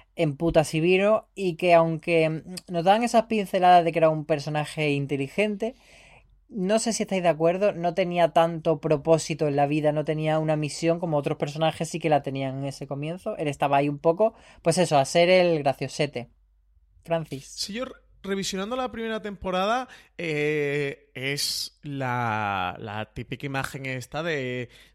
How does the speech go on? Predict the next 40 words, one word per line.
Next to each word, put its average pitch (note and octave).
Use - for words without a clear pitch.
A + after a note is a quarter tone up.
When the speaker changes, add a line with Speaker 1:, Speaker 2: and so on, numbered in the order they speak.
Speaker 2:
de C3+
hijo C#3
de D3
rey, D3+
¿no? D#3+
De G3+
que C#3
no B2+
tiene C#3+
que D3
hacer C#3+
nada C#3
en C3
la C3
vida C3
para B2
ganársela, C3
ni F3
para C#3+
merecérselo, C3+
porque B2
ya C3
se F#3+
lo A3+
merece C#3+
por A#2+
el A#2+
hecho B2
de A#2+
ser B2
hijo B2+
de A2+
quien A2+
es, F3
o C#3
sea, C3+
por, A#2+
por B2+
puro D3
nacimiento D#3+